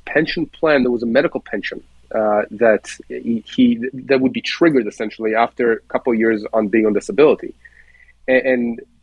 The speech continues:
the reality is that that medical pension would have essentially wiped out the L T D entitlement.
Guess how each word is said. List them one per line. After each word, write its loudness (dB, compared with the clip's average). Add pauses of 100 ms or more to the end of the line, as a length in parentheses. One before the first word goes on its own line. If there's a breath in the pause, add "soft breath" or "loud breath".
the -6
reality 0
is -4
that -10
that -4 (460)
medical 0
pension -2
would 0
have 0
essentially -4
wiped 0
out 0
the -2
L 0
T -6
D -2
entitlement. -2